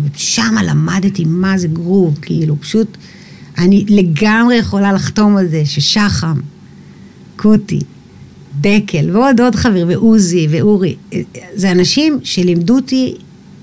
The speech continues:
אני פשוט הייתי גם האישה היחידה תמיד. "יש ג'ם, מימי, את באה?" "ברור שאני באה", ו-, וזה, התמקדתי בג'מים איתם, שבעצם הפכו להיות ה-, קצת המורים שלי לגרוב, כאילו, קצת המורים שלי,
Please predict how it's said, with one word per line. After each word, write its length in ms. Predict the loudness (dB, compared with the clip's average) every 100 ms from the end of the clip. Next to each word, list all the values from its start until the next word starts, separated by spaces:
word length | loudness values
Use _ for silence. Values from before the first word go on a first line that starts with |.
| -20 -20 -20 -10
אני 180 | -2 -2
פשוט 260 | 0 -2 2
הייתי 400 | 0 2 0 0
גם 220 | 0 -2
האישה 320 | 0 -2 0 0
היחידה 460 | 0 -2 -2 -2
תמיד. 300 | 0 0 0 -6 -14 -20 -20 -20 -20 -20 -16 -2
"יש 200 | 2 4
ג'ם, 380 | 4 4 4 4
מימי, 320 | 4 2 0
את 120 | -2
באה?" 300 | -2 -2 -2 -2
"ברור 420 | 0 2 2 0
שאני 300 | 0 2 2
באה", 260 | 2 0 -2
ו-, 140 | -2 0 0 -2 -6 -20 -20 -20 -20 -20 -6
וזה, 320 | -2 0 2
התמקדתי 680 | 2 2 0 0 0 0 -2
בג'מים 480 | 0 0 0 2 2
איתם, 260 | 0 -2 -4
שבעצם 560 | -2 -2 0 0 0
הפכו 320 | 0 0 0 2
להיות 440 | 2 0 -4 -6
ה-, 420 | -6 -4 -4 -6 -8
קצת 300 | -6 -4 0
המורים 440 | 0 2 2 2
שלי 320 | 2 0 -2
לגרוב, 520 | -2 -2 -2 -2 -2 -4 -6 -16 -12
כאילו, 300 | -10 -10 -12 -10
קצת 240 | -4 0
המורים 400 | 4 4 4 2
שלי, 520 | 2 2 2 0 -2